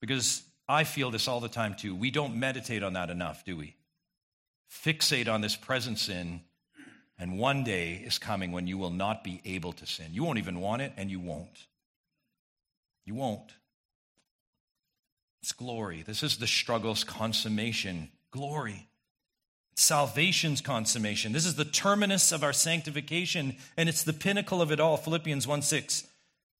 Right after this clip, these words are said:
mentioned it last week. This is God bringing to completion the good work at that day of Jesus Christ,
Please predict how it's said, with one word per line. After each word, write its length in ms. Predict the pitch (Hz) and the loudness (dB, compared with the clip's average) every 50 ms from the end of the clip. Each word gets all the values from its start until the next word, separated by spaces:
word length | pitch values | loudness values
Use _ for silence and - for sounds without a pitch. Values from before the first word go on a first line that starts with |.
| _ - | _ -4
mentioned 320 | 123 131 131 - - 123 | -2 -2 0 -2 -2 -2
it 60 | 123 | 0
last 300 | 120 127 127 127 123 - | 2 2 4 4 4 2
week. 100 | 127 113 | 2 2
This 160 | 120 147 135 | 4 4 4
is 120 | 127 123 113 | 4 4 2
God 460 | 107 - 143 156 170 180 185 170 131 | 4 6 8 10 10 10 8 8 4
bringing 380 | 135 156 175 185 190 190 190 165 | 2 2 4 4 4 4 2 2
to 120 | - 160 | -2 -2
completion 680 | - 156 156 - - - 180 180 - - - 165 156 | -2 -2 -4 -2 -2 -2 0 0 2 2 2 2 2
the 80 | 139 139 | 2 0
good 320 | 113 101 123 175 185 185 | 0 0 0 0 0 2
work 260 | 165 170 170 160 160 | 2 2 2 2 2
at 140 | 160 147 131 | -2 0 2
that 180 | 151 139 139 - | 2 2 2 2
day 200 | 135 135 131 127 | -2 -2 -2 -4
of 100 | 117 110 | -4 -4
Jesus 340 | 110 117 113 101 104 101 - | -4 -4 -4 -4 -6 -6 -8
Christ, 420 | - 85 80 - - - - | -8 -10 -10 -12 -16 -20 -20